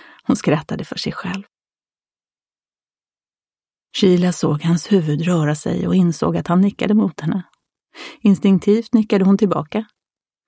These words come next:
När han gav henne ett sensuellt leende tvingade hon snabbt bort blicken. Och när trafikljuset slog om trampade hon på gasen för att komma iväg.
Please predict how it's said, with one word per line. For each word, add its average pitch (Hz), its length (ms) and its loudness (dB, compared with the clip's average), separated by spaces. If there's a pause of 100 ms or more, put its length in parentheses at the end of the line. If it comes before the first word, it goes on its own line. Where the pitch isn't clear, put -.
(300)
När 170 80 -2
han 160 140 2
gav 160 200 0
henne 170 180 2
ett 151 80 -6
sensuellt 156 640 -2
leende 175 540 0
tvingade 147 380 -4
hon 151 140 0
snabbt - 380 -8
bort - 260 -10
blicken. - 400 -12 (880)
Och - 200 2
när 214 100 6
trafikljuset 196 760 0
slog 202 260 0
om 156 300 2
trampade 160 400 -2
hon 151 160 0
på - 80 -6
gasen - 560 -4
för - 100 -6
att - 100 -6
komma - 280 -4
iväg. 170 300 -10